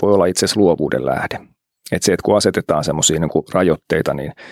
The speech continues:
se pakottaa s-, niinku sopeutumaan ja lu-, miettimään uudella tavalla siihen suhtautumista. Et kyllä se voisi olla ehkä niinku tässä rakentamisen kiertotaloudessa ja ilmastotavoitteessakin olla just näin, että kun asetetaan niinku tavoitteita, että ei enää niinku i-, kaikki entiset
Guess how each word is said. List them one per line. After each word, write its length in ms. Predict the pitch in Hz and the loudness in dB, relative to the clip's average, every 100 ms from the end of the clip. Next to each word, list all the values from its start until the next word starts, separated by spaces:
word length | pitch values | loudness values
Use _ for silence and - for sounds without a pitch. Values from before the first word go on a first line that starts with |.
| - | -6
se 120 | - | -4
pakottaa 580 | - 101 90 - 82 78 | -2 -2 -4 0 2 2
s-, 80 | - | 0
niinku 260 | 82 - - | -4 -4 -2
sopeutumaan 600 | - 92 82 78 76 76 | -2 -2 -2 -2 0 2
ja 60 | 80 | 2
lu-, 260 | 98 107 | 0 -4
miettimään 460 | 110 107 - 95 101 | -2 0 2 2 2
uudella 360 | 120 107 80 - | 2 4 2 0
tavalla 280 | - - - | -2 -2 -2
siihen 180 | - - | -4 -4
suhtautumista. 680 | 87 - - - - - | -6 -4 -4 -2 -4 -4
Et 60 | - | 0
kyllä 100 | 82 | 2
se 80 | 104 | 2
voisi 180 | 107 113 | 4 2
olla 60 | |
ehkä 140 | 98 110 | 2 0
niinku 200 | 107 98 | 0 0
tässä 280 | 110 104 214 - - - - - | 0 0 -6 -16 -20 -20 -16 -4
rakentamisen 500 | 110 113 98 92 95 | 0 0 0 0 2
kiertotaloudessa 640 | 107 92 - 85 87 85 90 | 2 2 2 2 2 2 2
ja 40 | |
ilmastotavoitteessakin 800 | 85 78 85 69 71 - 85 82 | 0 -2 -2 -2 -4 -4 -2 0
olla 100 | 82 | 0
just 180 | 78 - | 0 0
näin, 220 | 78 64 | 0 0
että 180 | - - | -2 -4
kun 200 | 73 - - - - - | -4 -8 -12 -20 -6 0
asetetaan 560 | 98 107 - 92 85 | 2 0 0 -2 0
niinku 160 | 82 - | 0 -2
tavoitteita, 580 | - 87 85 - 78 - | 0 0 -2 0 0 0
että 160 | - 87 | 0 0
ei 40 | |
enää 160 | 82 82 | 2 0
niinku 200 | 87 - | -2 -6
i-, 100 | 131 - | -6 -2
kaikki 360 | 101 - 92 | -2 2 2
entiset 440 | 85 85 - - | 2 2 0 -2